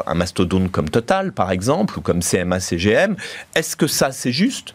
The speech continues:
C'est-à-dire, est-ce qu'il ne faudrait pas repenser, euh, la, la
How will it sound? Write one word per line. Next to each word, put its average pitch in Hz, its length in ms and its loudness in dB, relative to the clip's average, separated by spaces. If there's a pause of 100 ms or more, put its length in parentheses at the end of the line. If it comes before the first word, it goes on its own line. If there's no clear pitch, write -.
C'est-à-dire, 110 500 0
est-ce 110 220 -2
qu'il 151 140 2
ne 90 300 2
faudrait 87 260 0
pas 95 160 0
repenser, 147 800 0 (440)
euh, 90 800 6
la, 85 280 2
la 80 180 0